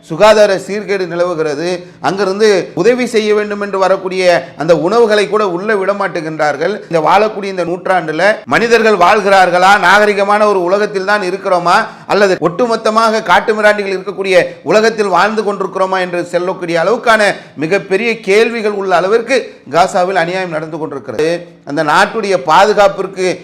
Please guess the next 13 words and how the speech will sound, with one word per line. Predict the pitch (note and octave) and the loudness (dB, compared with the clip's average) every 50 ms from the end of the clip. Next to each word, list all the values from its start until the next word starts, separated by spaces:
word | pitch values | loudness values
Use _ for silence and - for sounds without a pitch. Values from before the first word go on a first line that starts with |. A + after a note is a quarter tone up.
| - - - C#3+ | -18 -16 -8 -4
உதவியாகத்தான் | D#3+ G3 G#3 G#3+ G#3+ G3+ G3 F#3+ F3 F#3 E3+ F3+ G#3+ G#3+ | 0 2 2 2 2 2 2 4 4 2 2 2 0 0
அங்கு | G#3 G3+ F#3+ | 2 0 2
இராணுவ | E3+ E3+ F3+ G3 G3 G3+ G3 | 4 4 4 4 2 0 0
தளம் | F#3 F#3+ G3 F#3+ F3 | 0 0 0 0 -2
அமைக்கப்பட்டிருக்கிறது. | E3 F#3 G#3+ G#3+ - G#3 - G3 F#3+ - F3+ F3+ - F3 E3 D#3 C#3 A#2 - - - - _ | -4 -4 -6 -4 -6 -4 -4 -4 -6 -4 -6 -6 -4 -2 -2 -2 -2 -4 -8 -12 -20 -18 _
அதற்காக | - C#3+ E3+ F#3 F3+ F3+ F3+ F3 F#3+ G3 G#3+ G#3 | -2 2 4 4 2 4 2 2 2 4 2 2
பல | - - F#3 F#3 F3 | 2 2 2 2 2
மில்லியன் | E3+ F3 F#3 F#3+ G#3+ A3 A3 G#3+ G#3+ G#3+ F3 | 0 -2 -6 -4 -4 -2 -2 -2 -2 -2 -2
கணக்கான | E3 F3+ F#3 G3 F#3+ F#3+ F3 F#3+ F#3+ F#3 F#3+ F3+ | 0 0 0 0 0 -2 0 2 2 2 2 0
ரூபாய்களை | E3+ D#3 F3 G3 G3+ G3+ G3+ G3+ G3 F#3 G3 G3+ G3 F3+ C3 - - - - | -2 0 -2 -2 0 2 2 2 4 2 2 2 2 0 -2 -4 -12 -14 -2
வாங்கி | A#2 C#3+ E3 F#3 F#3+ G3+ G3+ G3 G3+ F3+ - | 0 4 4 4 4 2 0 -6 -6 -8 -8
தின்று | - G3+ G3+ G#3 A3+ G#3+ G3+ G#3 | -8 -8 -6 -6 -4 -4 -6 -6
கொழுத்துவிட்டு, | - - F#3+ F#3+ G#3 A3+ - - A#3 G#3 F3+ D#3+ - E3 D#3 D#3+ F3+ G3+ G#3+ G#3+ | -6 -2 0 0 0 0 -2 -4 -6 -4 -4 -6 -6 -6 -6 -2 2 4 4 2